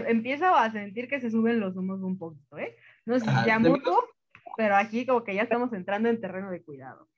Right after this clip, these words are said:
Speaker 2: Hay que entender la temporada nueve porque es complicada. O sea,
Speaker 1: Ujú.
Speaker 2: es complicada en el aspecto de que todo ronda al-, son, no me acuerdo cuántos capítulos son, pero son
Speaker 1: Déjame
Speaker 2: muchos
Speaker 1: ver.
Speaker 2: capítulos. Una temporada completa.
Speaker 1: Que
Speaker 2: Una temporada
Speaker 1: transcurre en
Speaker 2: com-
Speaker 1: menos de ocho horas.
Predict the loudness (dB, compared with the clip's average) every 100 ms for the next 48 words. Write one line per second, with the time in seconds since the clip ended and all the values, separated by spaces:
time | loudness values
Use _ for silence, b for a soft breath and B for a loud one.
0 | _ 0 4 6 6 6 6 4 6 6
1 | 6 8 8 6 4 0 0 2 2 0
2 | -2 -2 -4 -8 -20 _ _ 6 8 6
3 | 4 2 2 -2 -6 -8 -8 -14 _ -2
4 | 0 0 0 4 6 6 4 0 -2 0
5 | 8 8 8 4 0 2 2 0 -4 _
6 | _ _ _ 0 2 2 0 2 2 0
7 | -14 _ _ _ _ -20 -20 _ -4 0
8 | 2 2 2 2 0 -4 -6 -4 -2 -2
9 | -4 -10 _ _ _ _ _ _ 2 4
10 | 6 4 2 0 0 -2 0 2 4 4
11 | 6 6 6 4 2 2 2 2 6 6
12 | 6 2 0 0 -6 _ _ _ _ _
13 | _ _ _ _ _ _ _ -6 2 4
14 | 6 6 6 6 6 6 4 2 2 2
15 | 0